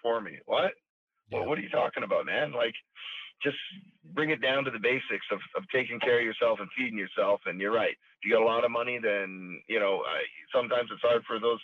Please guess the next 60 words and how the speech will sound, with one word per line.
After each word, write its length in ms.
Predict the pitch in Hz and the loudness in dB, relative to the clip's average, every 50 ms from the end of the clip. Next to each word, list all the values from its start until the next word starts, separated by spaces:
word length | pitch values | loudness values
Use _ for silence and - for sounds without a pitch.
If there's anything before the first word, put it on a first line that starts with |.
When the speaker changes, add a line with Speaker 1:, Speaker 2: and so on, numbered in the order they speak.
| - | -8
Speaker 1:
people 260 | - 120 101 107 113 110 | -10 -6 -2 0 2 4
to, 180 | 113 107 104 - - - - - _ - | 4 4 4 2 0 -6 -20 -16 _ -8
to 60 | 113 | -4
really 220 | 107 117 117 117 110 | -2 0 0 0 0
get 120 | 110 107 | -2 -2
their 120 | - 104 - - | -2 -4 -6 -6
feet 180 | 123 113 90 | -8 -6 -2
back 260 | - 104 104 101 - | 0 0 0 2 2
on 140 | 113 107 104 | 0 0 0
the 80 | 101 95 | -2 -2
ground, 380 | 104 110 113 110 101 87 - - _ _ _ _ - - | -2 0 0 0 -2 -4 -6 -10 _ _ _ _ -10 -8
you 100 | 82 80 | -6 -6
know? 160 | 82 90 107 123 | -4 -4 -2 0
Speaker 2:
Yeah, 160 | 208 233 240 | 2 2 2
Speaker 1:
If 60 | 214 208 | 2 2
you're 80 | 226 247 262 294 | 0 2 2 2
Speaker 2:
even 100 | 269 220 | 2 2
Speaker 1:
born 200 | 185 196 196 196 196 | 4 4 4 4 2
in 60 | 185 | -2
to 140 | 185 - - _ - | -8 -14 -12 _ -8
say 60 | - - - | -6 -4 -4
that. 160 | - - - - | -4 -6 -6 -6
Speaker 2:
even 320 | 208 226 233 269 277 254 220 | -4 -2 0 0 0 0 0
sort 240 | - - 226 214 202 | 0 2 2 2 2
of, 100 | 185 175 | 2 4
like, 280 | 185 175 156 143 139 | 4 4 4 2 0
even 300 | 165 196 220 240 233 208 | -2 -2 -2 0 -2 -2
people 320 | - - 208 202 - 190 190 | -2 -4 -6 -4 -2 -2 -2
of 120 | 170 165 - - | -2 -2 0 2
all 600 | 151 170 190 202 208 208 202 202 196 190 170 - _ _ _ _ _ - | 2 4 4 4 4 4 4 2 2 0 -2 -4 _ _ _ _ _ -8
socioeconomic 1080 | - - 190 185 175 - - 180 170 156 143 151 151 - 165 156 147 147 147 143 131 - - | -2 0 2 2 2 2 2 2 4 4 4 2 2 2 2 0 2 2 2 0 -2 0 2
backgrounds, 580 | 135 131 139 - - 139 117 107 98 104 - | 4 4 4 2 2 0 0 0 -2 -6 -4
like, 180 | 127 120 120 - | -4 -4 -4 -2
they, 220 | 151 147 143 135 - _ _ _ _ _ - | 0 0 0 0 -4 _ _ _ _ _ -4
it's 180 | 156 156 - - | -4 -4 -2 0
sort 180 | - 202 202 | 0 2 2
of 100 | 208 196 | 2 2
a 60 | 196 175 | 0 -2
thing. 340 | - - 208 196 202 196 | 0 0 0 0 2 2
Like, 200 | 180 165 156 - | 0 0 0 0
I, 220 | 151 143 156 165 - - | 2 2 2 2 2 2
I 140 | 170 180 | 2 2
worked 240 | 185 196 196 180 - | 4 2 2 2 2
at 80 | 185 160 | 0 0
a 40 | 160 | 0
university 540 | 156 143 139 131 156 170 165 - - 156 | 0 0 0 2 2 2 0 0 -2 -4
for 100 | 139 - 139 | -4 -4 -6
ten 240 | - - 123 123 127 | -4 -4 -4 -2 -2
years, 360 | 117 101 107 110 107 - - - | -4 -4 -4 -4 -6 -8 -6 -2
and, 200 | 135 131 131 131 | -2 0 2 2
uh, 220 | 131 135 139 135 | 2 2 2 2
there's 200 | 135 156 156 156 | 2 0 0 0
a 40 | 170 | 0
bunch 280 | 156 170 185 185 - - | -2 -2 -2 -2 -2 -4
of 80 | 151 | -4
people 260 | - - 170 151 165 151 | -2 -2 -2 -2 -2 -4
coming 280 | - 151 143 147 147 | -2 -2 -2 -2 0
into 140 | 143 139 135 | 0 0 0
the 80 | 123 127 | 0 -2
university 680 | 127 120 117 117 147 165 165 - 170 139 123 123 120 | -2 -2 -2 -2 -2 -2 -2 -2 -2 -2 -2 -2 -4